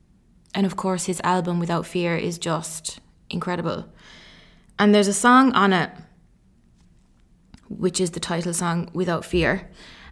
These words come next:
And it's an unbelievable song. It's sung so beautifully. You've got the orchestra and the strings in there,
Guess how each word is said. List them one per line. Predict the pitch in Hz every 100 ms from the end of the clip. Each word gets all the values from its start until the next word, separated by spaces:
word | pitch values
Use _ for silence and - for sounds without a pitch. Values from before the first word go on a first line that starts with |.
| -
And | 190 190 185 185 175 - _
it's | 196 190 - - - - - - - _ _ _ _ _ _
an | 202 196 -
unbelievable | 202 196 196 190 185 180 180 180 185 180 175 151 147 165 - -
song. | - - 165 156 -
It's | -
sung | - - - 190 185 180
so | - - 190
beautifully. | 180 180 170 - 170 170 170 - - - - - -
You've | 185 180
got | 180 175 -
the | 180 170 170 -
orchestra | 185 185 180 - 180
and | 170
the | 165
strings | - 190 185 185 185
in | - 185
there, | 180 175 175 175